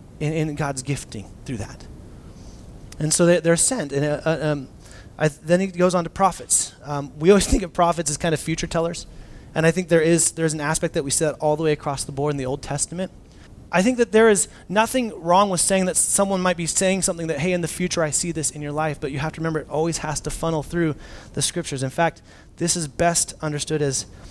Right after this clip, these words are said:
um, somebody who speaks on behalf of God to the people of God. Primarily, like, the voice of God to the people. Some would say that, that a preacher would be operating in, in the prophet role. He's, he's sharing, as someone's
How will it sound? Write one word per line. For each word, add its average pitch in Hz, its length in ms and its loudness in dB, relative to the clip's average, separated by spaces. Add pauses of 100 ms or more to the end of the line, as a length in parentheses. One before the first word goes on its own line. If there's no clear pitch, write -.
(260)
um, 135 180 0
somebody 180 320 0
who 156 120 0
speaks - 520 -2 (140)
on 151 100 -6
behalf 143 280 -2
of 135 60 -14
God 135 180 -2
to 131 60 -6
the 117 60 -12
people 131 200 -6
of 110 80 -10
God. 107 220 -6 (600)
Primarily, 175 380 4
like, 147 280 -2
the 147 100 -2
voice 156 240 0
of 165 60 -10
God 139 260 -4
to 143 120 -6
the 135 80 -10
people. 123 520 -6
Some 196 260 0
would 190 140 0
say 180 320 2
that, 160 180 0 (340)
that 160 100 0
a 165 40 -2
preacher 233 460 -2
would 127 160 -4
be 127 300 -4 (300)
operating 143 520 -2
in, 123 320 -8
in 131 140 -4
the 127 60 -4
prophet - 540 -8 (200)
role. - 340 -6 (380)
He's, 135 240 -2
he's 147 120 -4
sharing, 165 360 2
as 143 120 0
someone's 160 360 -2